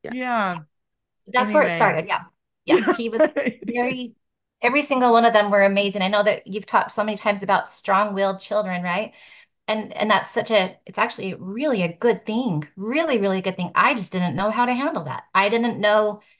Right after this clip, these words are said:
Speaker 3: how to handle my own strong will, right? I didn't know how to
Speaker 2: Right.
Speaker 3: handle me. Therefore, I couldn't teach them what to do. So, yeah, it was huge, huge for us to help,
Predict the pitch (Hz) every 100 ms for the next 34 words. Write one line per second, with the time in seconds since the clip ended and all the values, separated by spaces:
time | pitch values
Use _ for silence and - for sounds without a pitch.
0 | - 220 214 220 214 214 202 185 233 269
1 | 254 - 190 185 185 180 214 - 196 240
2 | - 202 226 196 202 202 196 202 196 196
3 | 262 220 196 220 _ - 202 208 202 196
4 | 190 196 208 190 - 196 - 220 220 170
5 | - - - - - 190 170 - - -
6 | - - 185 180 208 214 208 - 240 226
7 | 190 151 - - _ - 220 196 - -
8 | 196 185 190 - 190 185 185 -